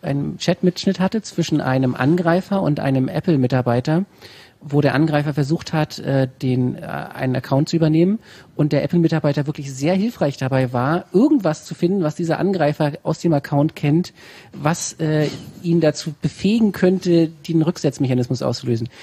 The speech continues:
Also er kannte halt keine der, der, ähm, äh, Sicherheitsfragen, er kannte irgendwie keine der Befreunde der angegriffenen Person. Ich glaub, der Angr-, Apple-Mitarbeiter ging am Ende sowas wie, „Können Sie mir einen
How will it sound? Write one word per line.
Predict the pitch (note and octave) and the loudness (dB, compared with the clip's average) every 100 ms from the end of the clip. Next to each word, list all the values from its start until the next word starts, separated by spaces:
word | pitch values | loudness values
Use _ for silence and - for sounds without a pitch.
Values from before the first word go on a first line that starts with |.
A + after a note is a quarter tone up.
| - | -8
Also | D#3 D3 | -2 0
er | C#3+ | 2
kannte | E3+ F3 D#3+ | 2 2 0
halt | D3+ | -2
keine | - - D#3 G3 | -6 0 2 2
der, | F3 D#3+ D3+ C#3 | 2 0 0 -4
der, | C#3+ C#3 C3 B2+ C#3 C3 | -4 -2 0 0 -2 -2
ähm, | C3 C#3 | -4 -6
äh, | D3 C3 - C#3 | -6 -6 -6 -6
Sicherheitsfragen, | C#3 F3+ F3+ - F#3+ G3 G3+ | 0 0 0 -4 -2 0 -2
er | D#3+ | -2
kannte | - D3 D3+ | 0 0 2
irgendwie | C#3+ C#3+ B2+ D3 | 0 0 -4 -8
keine | - - D3+ C#3+ | -4 -2 0 2
der | B2+ | 0
Befreunde | B2+ - B2+ A#2 D#3+ | -2 -4 2 4 4
der | E3+ E3+ E3 | 4 2 0
angegriffenen | D#3 D#3+ D#3 - E3 | -2 -2 -2 -2 0
Person. | D#3+ D#3+ D#3+ F#3+ A#3 - - - - | 0 0 2 2 0 -8 -20 -20 -14
Ich | - | -8
glaub, | - D3+ | -4 -2
der | D3 | 0
Angr-, | D3+ E3 - D3 D3 - | 0 -2 -6 -6 -6 -6
Apple-Mitarbeiter | D3 E3 D#3 D3 C#3+ D3+ | 0 0 2 0 0 2
ging | D3 C#3+ | 2 2
am | C3 | 2
Ende | B2+ D3+ D3+ | 2 0 0
sowas | C#3+ C#3 - | 2 0 0
wie, | D3 C#3 - - - _ _ _ - | -2 -4 -6 -20 -20 _ _ _ -4
„Können | - G3+ B3 | 2 4 4
Sie | F#3 | 2
mir | F#3 F3+ - | 2 2 2
einen | D3+ D3+ | 0 2